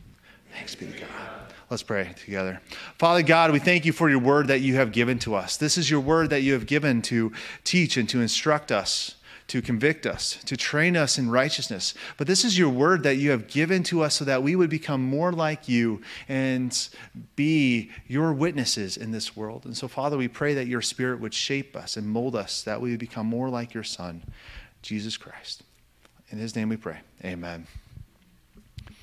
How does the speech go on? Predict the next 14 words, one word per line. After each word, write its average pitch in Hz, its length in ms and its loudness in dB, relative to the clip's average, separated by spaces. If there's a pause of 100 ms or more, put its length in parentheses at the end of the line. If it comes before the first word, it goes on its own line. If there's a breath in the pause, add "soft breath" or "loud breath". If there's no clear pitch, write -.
(880 loud breath)
On 147 140 2
June 202 220 6
fifteenth, 196 600 4
nineteen 170 600 4 (220 loud breath)
eighty-five, 165 840 4
a 160 120 4
man 190 580 4
walked 180 340 4
into 185 400 2
the 160 140 4
Heritage 170 840 2
Museum 147 760 2 (180)
in 131 180 -2
Russia. 120 600 2